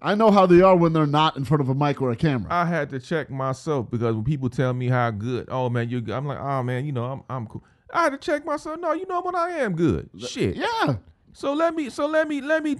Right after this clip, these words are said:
Speaker 2: let me get my, my, if I can't get flowers, I'm gonna grow my own garden.
Speaker 1: Flex the resume, flex your skills. That's what I tell everybody. Celebrate your damn self.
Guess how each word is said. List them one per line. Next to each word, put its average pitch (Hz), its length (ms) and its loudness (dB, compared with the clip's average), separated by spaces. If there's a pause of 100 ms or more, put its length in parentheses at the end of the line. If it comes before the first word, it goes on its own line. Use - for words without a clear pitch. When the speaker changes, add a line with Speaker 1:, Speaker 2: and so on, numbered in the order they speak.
Speaker 2:
let 285 140 -2
me 302 80 -6
get 285 200 -4
my, 269 160 -2
my, 220 200 -6
if 185 260 0
I 226 120 4
can't 254 240 -4
get 240 160 -6
flowers, 233 360 2
I'm 202 100 -2
gonna 170 120 -4
grow 196 180 2
my 185 120 2
own 180 240 2
garden. 113 380 0
Speaker 1:
Flex 196 280 4
the 185 140 2
resume, 143 520 2
flex 208 400 -4
your 196 120 2
skills. 160 400 2
That's 269 160 -4
what 254 80 0
I 254 100 0
tell 247 140 0
everybody. 180 460 2
Celebrate 381 420 -2
your 285 80 -2
damn 339 260 -2
self. 131 420 -4